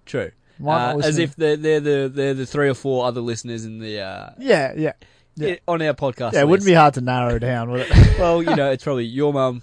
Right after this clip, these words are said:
Speaker 1: my mum, someone's cousin in there, and then the people, uh,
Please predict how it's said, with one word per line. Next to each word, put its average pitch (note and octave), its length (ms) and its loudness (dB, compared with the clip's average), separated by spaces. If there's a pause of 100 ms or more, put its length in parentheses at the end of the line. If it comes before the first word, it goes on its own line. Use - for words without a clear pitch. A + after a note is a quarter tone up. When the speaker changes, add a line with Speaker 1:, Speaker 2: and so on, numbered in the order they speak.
(140)
Speaker 1:
my B2+ 180 -4
mum, B2 320 -6
someone's C#3+ 340 -8
cousin C3 380 -6
in B2+ 100 -8
there, B2 380 -6
and A#2+ 520 -10
then A#2 540 -10
the B2+ 80 -10
people, A#2 440 -8
uh, G#2+ 400 -10